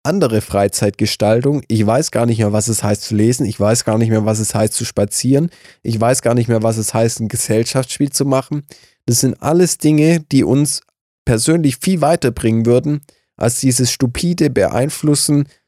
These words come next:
lassen, manipulieren lassen, konsumieren an diesem Endgerät, an diesem mobilen Endgerät. Und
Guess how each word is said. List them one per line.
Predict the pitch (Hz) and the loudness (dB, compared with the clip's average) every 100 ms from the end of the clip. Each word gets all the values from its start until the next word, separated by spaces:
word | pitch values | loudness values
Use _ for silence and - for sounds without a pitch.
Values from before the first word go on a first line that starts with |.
| _ | _
lassen, | 107 110 139 - 135 | 0 0 0 0 2
manipulieren | 117 123 135 - 127 123 139 135 | 2 2 0 0 -2 2 2 2
lassen, | 117 120 127 123 | 2 2 0 -4
konsumieren | - 127 123 113 110 120 117 123 - _ _ _ _ - | -2 -2 0 -2 0 0 0 -2 -6 _ _ _ _ -2
an | 120 | 2
diesem | 120 123 123 117 | 4 2 2 2
Endgerät, | - 117 - 95 73 69 - - | 2 -2 0 -2 -2 -4 -6 -4
an | 110 | 0
diesem | 110 110 | 2 2
mobilen | 107 104 117 104 | 0 2 2 2
Endgerät. | 98 104 98 90 57 - - _ _ _ - - - | 0 -2 -2 -4 -6 -8 -16 _ _ _ -16 -16 -12
Und | - 113 113 | -2 0 0